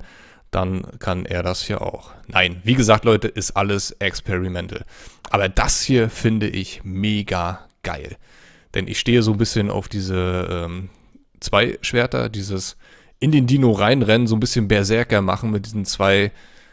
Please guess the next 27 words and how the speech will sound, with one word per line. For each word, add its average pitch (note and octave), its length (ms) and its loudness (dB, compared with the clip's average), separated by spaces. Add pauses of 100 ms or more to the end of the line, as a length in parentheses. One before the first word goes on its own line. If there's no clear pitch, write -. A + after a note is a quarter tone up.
(100)
fetten G#2 720 -4
Teilen G#2+ 420 4
da. F#2 180 2
Das, - 300 -8 (100)
ah, - 180 -10
das - 160 -6
sieht, B2+ 200 -8
das - 140 -6
sieht - 140 -8
schon A2 120 -8
geil G2 260 -2
aus. - 360 -10 (500)
So, - 160 -16
und F2+ 160 -8
er, A2 140 -4
was A#2 120 -6
hat A2 100 -6
er A2 120 -4
für - 60 -12
eine B2 100 -6
Funktion B2+ 380 -6
hier? D3+ 200 -4 (2000)
Ja, D3+ 720 10
ähm, D#3+ 680 4 (260)
könnte G#3+ 360 6
man F3 260 4
jetzt - 600 -2